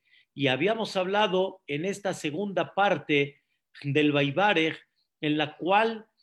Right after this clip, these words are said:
es otra época, otra historia, cuando se construyó el segundo Bet Hamikdash, y habíamos hablado ampliamente ayer cómo el pueblo de Israel estaba muy alejado del cumplimiento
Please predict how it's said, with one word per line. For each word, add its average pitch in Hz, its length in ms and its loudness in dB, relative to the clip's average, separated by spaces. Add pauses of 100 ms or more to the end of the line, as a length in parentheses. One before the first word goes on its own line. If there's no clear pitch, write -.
(320)
es 190 520 -2
otra 220 500 0
época, 180 720 0
otra 220 300 0
historia, 185 800 0 (320)
cuando 160 340 -2
se 147 220 -6
construyó 156 640 -2
el 180 160 0
segundo 202 600 -2
Bet 202 220 -2
Hamikdash, 180 640 -2 (580)
y 139 120 0
habíamos 202 420 -2
hablado 196 480 -2
ampliamente 190 720 -2
ayer 190 360 0
cómo 202 220 -4
el 185 160 -2
pueblo 196 240 -2
de 165 80 -4
Israel 180 680 0 (320)
estaba 190 760 0 (260)
muy 254 460 2
alejado 180 880 -2
del 160 260 -2
cumplimiento 175 1120 -2